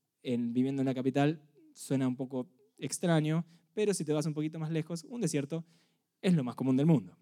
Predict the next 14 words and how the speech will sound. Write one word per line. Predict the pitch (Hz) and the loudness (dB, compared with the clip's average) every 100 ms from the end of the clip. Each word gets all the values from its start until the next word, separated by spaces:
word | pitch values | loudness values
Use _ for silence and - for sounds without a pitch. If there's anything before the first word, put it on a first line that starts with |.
| _ - | _ -20
¿verdad? | 107 156 269 - _ _ _ - _ _ _ _ _ _ - | -6 -2 -2 -4 _ _ _ -20 _ _ _ _ _ _ -2
Había | 175 269 233 | 2 4 4
que | |
hacerlo, | 180 277 131 113 135 | 2 0 0 -4 -8
había | 160 170 | -4 -2
que | 160 | -2
cruzar | 160 196 | -2 0
ese | 143 120 | 0 0
desierto. | 110 117 98 - - _ - | -4 -6 -12 -16 -20 _ -6
Y | |
en | 143 | -2
ese | 160 | 0
desierto | 156 143 180 185 | 0 0 -4 -6
encontrarse | 160 127 127 151 156 170 175 | -8 -6 -4 -2 -2 -2 -6